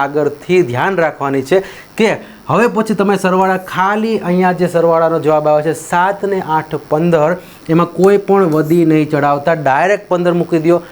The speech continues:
પછી શું કરવાનું? એની આગળનો જે સરવાળો છે નવ ને સાત સોળ, આ સોળને પણ આપણે ડાયરેક્ટ મૂકવાના છે, પણ સોળને આપણે આવી રીતે મૂકશું, એટલે કે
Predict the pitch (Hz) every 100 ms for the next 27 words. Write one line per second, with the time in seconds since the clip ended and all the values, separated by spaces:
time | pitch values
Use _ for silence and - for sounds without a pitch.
0 | - - - 190 196 233 220 214 196 196
1 | 190 185 190 196 185 190 196 190 185 185
2 | 185 185 185 175 175 190 180 185 180 180
3 | 160 - 190 190 175 135 - - - -
4 | 135 - 202 208 202 196 190 185 185 175
5 | 180 196 190 175 175 175 170 160 170 165
6 | 160 151 165 170 170 170 160 160 - 156
7 | 170 160 156 151 143 135 - 151 156 165
8 | 165 190